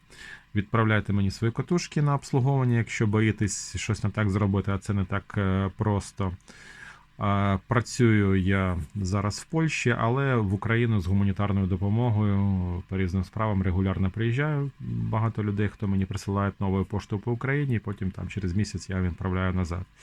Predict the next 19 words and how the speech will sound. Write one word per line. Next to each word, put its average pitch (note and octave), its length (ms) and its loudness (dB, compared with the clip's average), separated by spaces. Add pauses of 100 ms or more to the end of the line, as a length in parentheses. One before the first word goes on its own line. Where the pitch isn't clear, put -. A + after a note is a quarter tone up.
(380)
Ну D#3+ 160 2
і D3 360 2
всі, - 180 -4
хто G#2+ 200 -4
знаходиться F#2+ 560 -2
в F2+ 60 0
Європі, A2+ 420 0
теж - 300 -6
можете F2+ 320 -6
мені F2+ 240 0
присилати. F2 640 -6 (520)
Польща, B2 340 0
Норвегія, F#2+ 580 2
мені F2+ 520 2
зараз F2 480 -2
вже E2+ 160 -4
більш F#2 300 -2
активно, F#2 400 -2 (180)
е, - 20 -4